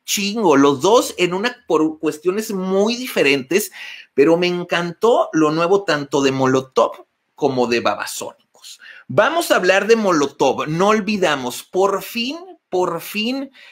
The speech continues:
tenemos a este Molotov de regreso, este Molotov, eh, con mensaje, pero no nada más con mensaje, sino también con una crítica directa,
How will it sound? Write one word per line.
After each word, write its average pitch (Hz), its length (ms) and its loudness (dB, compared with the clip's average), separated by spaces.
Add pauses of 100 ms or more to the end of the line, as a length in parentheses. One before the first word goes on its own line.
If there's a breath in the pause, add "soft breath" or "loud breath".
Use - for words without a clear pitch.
(140 loud breath)
tenemos 165 500 -2
a 165 80 2
este 151 320 -2
Molotov 151 880 0
de 165 120 2
regreso, 131 960 2
este 143 340 -4
Molotov, 127 960 0
eh, 117 280 2 (880 soft breath)
con 135 280 0
mensaje, 165 960 0
pero 151 240 2
no 143 120 0
nada 170 160 2
más 160 220 -2
con 160 160 -8
mensaje, 139 460 -4
sino 131 300 -10
también 120 460 -6
con 135 180 -4
una 135 300 -6
crítica 175 560 0
directa, 131 720 0